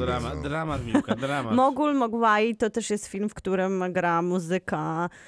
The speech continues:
Speaker 1: też, e, w dramacie, podobnie jak w Sound of Metal, tym razem ta choroba dotyczy bardziej jego t-,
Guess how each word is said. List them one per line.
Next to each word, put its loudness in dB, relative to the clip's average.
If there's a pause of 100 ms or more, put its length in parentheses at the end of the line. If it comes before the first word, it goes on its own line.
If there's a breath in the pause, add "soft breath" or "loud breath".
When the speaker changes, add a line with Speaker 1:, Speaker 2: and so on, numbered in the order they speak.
(260 loud breath)
Speaker 1:
też, -2
e, 2
w -8
dramacie, 2
podobnie -2
jak -2
w -12
Sound 0
of -4
Metal, 0
tym -2
razem 0 (120)
ta 0
choroba 2
dotyczy -6
bardziej -2
jego -2
t-, -2